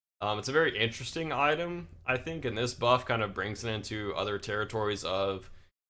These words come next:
burning objectives and everything. Um, especially Seer of the Jungle getting buffed as well. Physical power, magic power, and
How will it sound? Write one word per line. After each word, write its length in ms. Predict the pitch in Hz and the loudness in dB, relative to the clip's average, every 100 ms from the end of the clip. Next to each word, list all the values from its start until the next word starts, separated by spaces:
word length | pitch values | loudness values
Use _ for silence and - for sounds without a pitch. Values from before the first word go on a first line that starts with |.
| _ | _
burning 220 | 104 98 | -4 -2
objectives 580 | 98 170 175 170 165 147 | 2 4 4 2 -2 -2
and 100 | 156 | 0
everything. 600 | 156 156 151 151 151 143 - - _ _ _ _ | 0 -2 -6 -4 -4 -6 -10 -20 _ _ _ _
Um, 180 | 98 101 | -2 0
especially 400 | 101 160 151 160 | 2 4 4 2
Seer 320 | 131 165 170 | 0 2 4
of 80 | 170 | 4
the 100 | 160 | 2
Jungle 440 | 151 160 160 156 143 | 0 2 4 2 2
getting 260 | 123 113 | 2 0
buffed 220 | 107 107 | 0 0
as 120 | 101 110 | -2 2
well. 320 | 175 175 175 | 8 8 8
Physical 260 | 170 135 143 | 2 -6 0
power, 180 | 156 135 | 4 4
magic 280 | 123 120 | 2 0
power, 160 | - 117 | 2 2
and 320 | - 120 127 | 4 0 0